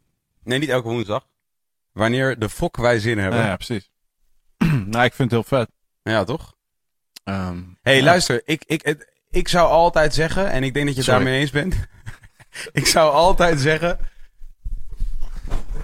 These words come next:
Speaker 1: eh, ik zou altijd zeggen, als je nu luistert en je bent, laat ik zeggen, veertien,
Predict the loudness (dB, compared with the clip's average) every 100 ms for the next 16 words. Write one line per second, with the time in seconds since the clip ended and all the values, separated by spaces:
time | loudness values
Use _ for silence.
0 | -8 -12 -10 -10 -6 -4 -4 -6 -12 -18
1 | -12 -2 0 2 0 -2 -8 _ -16 -16
2 | _ _ _ -2 0 2 2 2 0 -2
3 | 0 -4 -4 -6 -6 -12 _ _ 2 2
4 | 4 2 2 0 -2 -4 -6 -10 _ 0
5 | 2 2 0 -2 -6 -14 _ _ -6 -4
6 | -2 -2 -2 -6 -6 0 2 2 0 -2
7 | -2